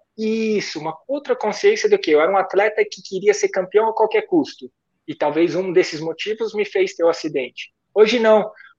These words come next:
Hoje não necessariamente eu quero ir lá ser o campeão. É óbvio que eu vou dar o meu melhor. Mas a,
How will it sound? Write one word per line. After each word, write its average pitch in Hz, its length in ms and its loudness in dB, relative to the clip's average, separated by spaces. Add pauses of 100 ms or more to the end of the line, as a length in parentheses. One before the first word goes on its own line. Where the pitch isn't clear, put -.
Hoje 180 260 2
não 202 300 2
necessariamente 196 800 0
eu 196 60 0
quero 185 240 0
ir 175 60 0
lá 175 160 2
ser 180 240 -2
o 170 40 -4
campeão. 147 400 -2
É 131 40 -2
óbvio 202 320 4
que - 100 -4
eu 196 60 4
vou 185 120 0
dar 170 120 4
o 170 80 0
meu 165 100 2
melhor. 156 400 -2 (440)
Mas 180 640 0
a, 156 160 -6